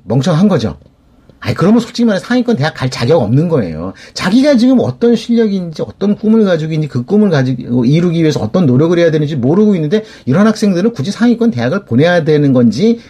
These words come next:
그건 모르겠지만, 어쨌든 중요한 거는요, 평균 등급이 아닙니다. 성적의 등락입니다. 물론 성적이 조금 올라갔다 내려갔다 하는 경우도 있지만, 그건 별도의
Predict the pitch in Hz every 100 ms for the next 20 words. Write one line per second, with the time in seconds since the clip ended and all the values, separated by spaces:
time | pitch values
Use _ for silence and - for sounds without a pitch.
0 | - 127 139 226 156 127 143 143 160 117
1 | 90 117 165 113 78 - _ _ _ _
2 | _ _ _ _ - - - - 127 92
3 | - _ _ - 127 165 175 165 127 101
4 | 135 127 - 190 196 180 160 131 101 98
5 | 120 117 107 - - - - - - -
6 | - - 190 170 160 160 - 113 143 156
7 | 117 92 82 73 - _ _ - 101 147
8 | - 170 156 151 117 131 107 120 127 131
9 | 117 107 98 101 107 104 - 104 95 117
10 | - 123 110 123 156 107 110 190 180 156
11 | 135 170